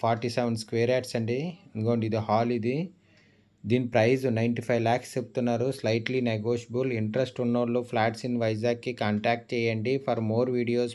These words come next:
please visit our YouTube channel Flats in Vizag. ఇదిగోండి ఇది specially పూజ రూమ్ ఇది. ట్వెల్వ్ ఫిఫ్టీ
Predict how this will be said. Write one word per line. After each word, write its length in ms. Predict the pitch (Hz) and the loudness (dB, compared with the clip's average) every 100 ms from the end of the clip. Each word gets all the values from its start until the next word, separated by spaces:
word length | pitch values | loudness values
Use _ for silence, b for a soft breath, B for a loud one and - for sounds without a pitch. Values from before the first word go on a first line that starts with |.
| - | -6
please 280 | 113 120 120 | -2 -2 -2
visit 340 | 113 107 123 131 | -2 -2 -2 0
our 100 | 120 113 | 0 -2
YouTube 280 | 110 127 120 | -4 -8 -4
channel 300 | 123 117 117 120 | -2 0 -2 -4
Flats 320 | 120 110 110 131 | -2 -2 -2 -4
in 60 | 120 | -2
Vizag. 400 | 110 104 113 135 - _ b b b b b b b b - | -2 -2 -2 -4 -8 _ b b b b b b b b -6
ఇదిగోండి 340 | 104 110 120 117 | -2 2 2 0
ఇది 100 | 107 - | -4 -6
specially 420 | - 110 123 123 - | -2 0 2 0 0
పూజ 180 | 120 117 127 | 0 0 0
రూమ్ 160 | 120 117 | 0 0
ఇది. 180 | 107 131 165 - b b b b _ - - - | 0 -2 -4 -8 b b b b _ -18 -18 0
ట్వెల్వ్ 240 | 113 117 120 | 2 2 0
ఫిఫ్టీ 240 | 110 127 | -2 0